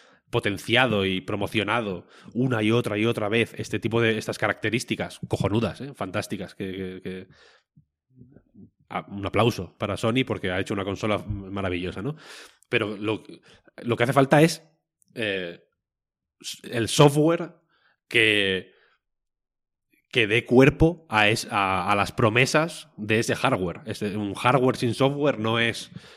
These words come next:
eh, n-, no es nada, al final, ¿no? El, el, el, eh, por poner un ejemplo muy extremo para que se entienda esto que quiero decir, Nintendo D S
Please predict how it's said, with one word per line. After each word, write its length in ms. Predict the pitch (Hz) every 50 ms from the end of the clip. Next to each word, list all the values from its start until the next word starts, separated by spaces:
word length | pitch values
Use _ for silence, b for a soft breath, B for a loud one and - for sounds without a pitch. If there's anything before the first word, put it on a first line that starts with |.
| B B B B B
eh, 680 | 107 110 107 104 101 101 95 92 90 90 87 92 101 _ _ _ _ _ _ _ _ _ _ _ - -
n-, 160 | - 104 101 - _ _
no 380 | 101 101 104 - 107 107 117 120
es 100 | - 165
nada, 520 | - 139 113 87 76 - - _ _ _ _ _ _ -
al 120 | 98 95
final, 340 | - 107 101 95 90 87 95
¿no? 180 | 120 139 131
El, 220 | 107 95 95 92 87
el, 240 | 98 95 95 92 95
el, 300 | 92 92 90 90 90 - B B B B B B B
eh, 540 | B 95 92 90 92 90 87 87 87 87 87 87 90 87 87 85 85 85 82 85 87 - -
por 140 | 107 104
poner 160 | - 98 104 113
un 80 | 123
ejemplo 280 | 117 - - 120 120 113
muy 120 | 120 117
extremo 380 | 110 - - - 120 120 123 101
para 120 | 117 110
que 40 | 113
se 60 | 123
entienda 260 | 113 110 120 117 117
esto 140 | 113 - 120
que 100 | 110 104
quiero 160 | 98 113 107
decir, 380 | 104 95 - 151 135 113 - - B B B B B B B B B B _ _ _ -
Nintendo 640 | - 113 117 113 110 113 110 - - 143 143 139 139
D 180 | 131 123 131
S 340 | 147 - - 143 170 - -